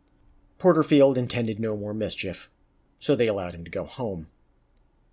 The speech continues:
It appears that he spent his remaining years in happy and quiet obscurity. His treatment by the Confederates really was rather unfair, given that far larger mistakes by men with far more advantages would go unremarked later in the war,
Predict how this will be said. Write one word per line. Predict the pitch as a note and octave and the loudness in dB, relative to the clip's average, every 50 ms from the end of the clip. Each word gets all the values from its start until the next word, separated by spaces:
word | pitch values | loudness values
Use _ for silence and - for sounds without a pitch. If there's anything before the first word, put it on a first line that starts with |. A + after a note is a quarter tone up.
| _ _ _ _ _ _ _ _ _ | _ _ _ _ _ _ _ _ _
It | F#3 F#3 | 2 2
appears | F3 E3+ E3+ E3 D3+ - | 4 4 4 2 2 0
that | D#3 C#3+ | 0 0
he | C#3+ C#3 | 0 0
spent | C3+ - - - C3 A#2+ G#2+ | 0 -2 0 0 0 0 2
his | A2+ A#2 A2 - | -2 -6 -4 -2
remaining | A#2+ B2 C3 B2+ B2 A#2+ G#2+ | 0 2 2 2 0 -2 -2
years | G#2+ G#2 G#2+ A#2 A#2 G2+ | -2 -2 -2 -2 -2 -4
in | G#2+ F#2 | -6 -6
happy | E2+ A2 A2+ A2 - - G#2+ | -4 -4 -4 -4 -4 -4 -6
and | G2+ G2 F#2+ | -6 -8 -8
quiet | - - G#2+ G2+ F#2+ F2 E2+ | -8 -4 -2 -2 -2 -2 -6
obscurity. | F2 - - - - G#2 F2 E2 D#2+ D#2+ E2 - _ _ _ _ _ _ _ _ _ _ _ _ _ _ _ _ _ | -8 -10 -10 -6 -6 -4 -6 -6 -8 -10 -14 -16 _ _ _ _ _ _ _ _ _ _ _ _ _ _ _ _ _
His | _ - - | _ -6 -2
treatment | - F#3 F#3 D3+ D3 - C3+ | 2 2 2 2 2 2 4
by | C3+ B2+ B2 | 4 4 4
the | C#3+ | 2
Confederates | B2+ - B2 - G#2 F#2+ G2+ G#2+ - - - - _ _ - | 0 -6 -4 -4 -4 -2 -2 -4 -4 -6 -10 -12 _ _ -8
really | D#3 C3+ B2+ A#2 A2 G#2+ | -4 -2 0 0 0 0
was | G#2 G#2+ G#2 G2+ G2+ - - | 2 2 2 2 2 0 0
rather | A2 G#2 F#2 F2+ F2 | 0 0 0 -2 -8
unfair, | F2+ F2 - - - C3 G#2+ G2 F#2 F#2+ - _ _ _ _ _ - | -8 -10 -6 0 0 2 2 0 -2 -8 -12 _ _ _ _ _ 2
given | D3 D#3 C#3+ C3+ | 4 4 4 4
that | A#2+ G2+ - | 2 0 -2
far | - - - - D3+ C3 A#2 A2 G2 | -6 -10 -6 -2 0 2 2 2 0
larger | G#2 G#2+ G#2 G#2 G2 G#2 G2+ | 0 -2 -2 -2 -4 -6 -8
mistakes | F#2+ F2+ - - A2+ G2+ G2 - - | -8 -8 -6 -4 -2 -4 -4 -6 -6
by | - A#2 G#2 | -6 -6 -6
men | G2 G2+ G2+ F#2+ F#2+ | -4 -6 -8 -8 -10
with | F2 - | -10 -10
far | - - - A#2 A#2 G#2+ | -10 -8 -4 -2 -2 -2
more | G#2+ G#2+ G#2 G2 | -2 -4 -6 -6
advantages | F#2+ F2 - G#2+ G2+ G2 F#2 F2+ G2 F#2+ F#2 - | -8 -8 -6 -6 -6 -6 -6 -6 -6 -8 -8 -8
would | A#2 B2 A#2 | -10 -2 0
go | B2+ A2+ G#2 - - | 2 2 2 0 -4
unremarked | E3+ C3 A#2 G#2+ G2+ G2+ A2+ G#2 G2+ - - - | -4 -4 -4 -4 -4 -2 0 -2 -2 -2 -4 -8
later | G#2 G#2 - F#2+ | -8 -8 -6 -8
in | F2+ F2 | -8 -8
the | F#2 | -6
war, | A2+ A2 G#2+ G#2 F2+ E2+ | -4 0 2 2 0 0